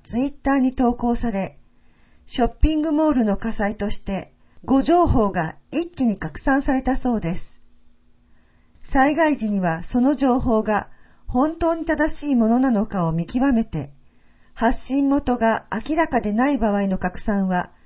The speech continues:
控えるようにしましょう。他にも、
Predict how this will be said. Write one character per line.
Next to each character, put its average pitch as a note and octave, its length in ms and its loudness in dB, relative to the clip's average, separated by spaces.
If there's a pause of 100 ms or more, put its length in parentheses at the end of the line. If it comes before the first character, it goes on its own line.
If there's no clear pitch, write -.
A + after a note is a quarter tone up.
(220)
控 D#4 340 0
え F4 40 -4
る D4 120 0
よ A#3+ 120 2
う A3 60 2
に G3 100 -2
し - 160 -6
ま F#3 120 -2
し - 180 -4
ょ D3 240 -6 (1080)
う。 - 40 -14
他 B3 280 0
に B3+ 140 4
も、 F3 280 0